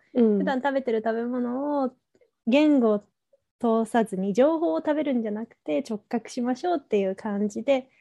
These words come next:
Speaker 1: うん。
Speaker 2: なのでなんか山にこもらなくても感じられるよっていう意図もちょっとあるよ。
Speaker 1: 確かに、確かに。
Speaker 2: 禅イーティングには。
Speaker 1: 味わうとか、その
Speaker 2: 味わう。本当にそう。
Speaker 1: ものだよね。
Speaker 2: そう。あの、食べ物を味わうっていう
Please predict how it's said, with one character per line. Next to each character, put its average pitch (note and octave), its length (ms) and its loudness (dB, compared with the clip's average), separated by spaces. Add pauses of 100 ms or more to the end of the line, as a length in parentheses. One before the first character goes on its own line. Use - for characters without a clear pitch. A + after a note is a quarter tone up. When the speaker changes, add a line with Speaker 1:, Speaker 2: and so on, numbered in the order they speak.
(280)
Speaker 1:
う G#3 60 0
ん。 - 20 4
Speaker 2:
な - 80 4
の A#3+ 140 4
で A3 100 2
な A3+ 140 0
ん A3 80 -2
か G3 160 -2
山 C4 320 0
に G#3+ 260 0
こ A#3 100 -4
も A#3+ 140 0
ら C#4 100 -2
な B3 160 0
く - 100 -18
て G#3+ 140 -6
も A3+ 360 0
感 G#3+ 280 -2
じ A3 120 -4
ら A3 120 0
れ A3+ 140 2
る B3 100 -2
よ D#4+ 120 -2
っ E4 80 -6 (100)
て A#3 100 2
い G#3+ 120 6
う - 20 4
意 A#3 180 0
図 G#3+ 60 -2
も F#3+ 160 -2
ち - 80 -8
ょ G3 40 -6
っ G3+ 120 -14
と - 100 -8
あ F3 80 0
る E3+ 160 -6
よ。 - 220 -16 (280)
Speaker 1:
確 A3 340 -6
か A3 180 -4
に、 F#3+ 200 -2
確 G3+ 180 -6 (220)
か F#3 180 -8
に。 E3+ 320 -12
Speaker 2:
禅 F#3 220 -6
イ - 20 -10
ー - 20 -10
テ - 180 -16
ィ - 20 -10
ン F#3+ 120 -10
グ E3+ 60 -12
に E3+ 180 -12
は。 - 180 -20 (260)
Speaker 1:
味 A3 360 6
わ C4 220 10
う G3+ 160 4
と - 140 -8
か、 E3+ 200 -2
そ - 180 -4
の G3 100 6
Speaker 2:
味 A#3 240 6
わ C4+ 220 4
う。 - 100 -2
本 D#4 360 -2
当 D#4 200 2
に - 20 6
そ - 0 -
う。 - 0 -
Speaker 1:
も D#4 120 8
の D#4+ 40 4
だ C#4+ 140 2
よ B3+ 160 0
ね。 G3 300 -8 (140)
Speaker 2:
そ B3 220 2
う。 - 100 -4 (180)
あ A3 100 -4
の、 G3+ 160 -2
食 A3+ 160 0
べ A#3+ 120 2
物 C4 240 4
を G#3+ 40 2
味 G3+ 220 2
わ A3 120 4
う G#3 40 4
っ - 20 -6
て G3+ 140 -4
い F#3 180 -2
う - 80 -12